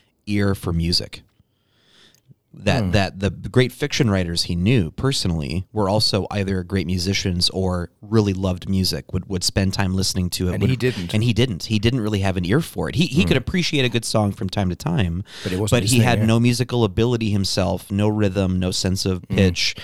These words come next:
Speaker 1: and didn't really dive into it. And he felt that there might be some sort of, su-, you know, subcutaneous connection
Speaker 2: That's interesting,
Speaker 1: between the
Speaker 2: isn't it?
Speaker 1: two. And I've always wanted to ask someone who
Speaker 2: Wow.
Speaker 1: has
Speaker 2: Yeah.
Speaker 1: the music in their blood, so to speak,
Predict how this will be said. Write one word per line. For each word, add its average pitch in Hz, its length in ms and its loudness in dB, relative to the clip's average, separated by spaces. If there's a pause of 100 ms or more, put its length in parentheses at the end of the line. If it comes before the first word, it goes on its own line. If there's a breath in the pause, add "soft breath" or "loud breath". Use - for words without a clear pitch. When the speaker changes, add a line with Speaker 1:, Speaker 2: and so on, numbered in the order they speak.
(220 loud breath)
Speaker 1:
and 98 240 0
didn't 107 240 0
really 98 260 0
dive 90 280 -4
into 127 320 0
it. - 80 -2
And 82 100 -2
he 107 160 0
felt 95 340 -2
that - 160 -8
there 104 120 2
might 95 240 0
be 101 100 -4
some 92 220 0
sort 98 300 2
of, 90 260 -2 (640 loud breath)
su-, - 320 -2
you 127 100 4
know, 101 140 4
subcutaneous 104 1300 0 (260)
connection 101 640 0
Speaker 2:
That's 87 220 0
interesting, 98 340 0
Speaker 1:
between 113 240 4
the - 60 2
Speaker 2:
isn't 107 120 0
it? 175 40 2
Speaker 1:
two. 160 80 4
And 101 80 2
I've 101 100 0
always 104 340 2
wanted 104 300 0
to 95 140 -4
ask - 300 -2
someone 95 320 2
who 95 360 0
Speaker 2:
Wow. 98 360 -2
Speaker 1:
has 101 720 0 (320 loud breath)
Speaker 2:
Yeah. 135 240 -2
Speaker 1:
the 117 80 2
music 110 340 2
in 98 80 0
their 87 140 -4
blood, 107 280 2
so - 160 0
to 80 120 -4
speak, - 480 -4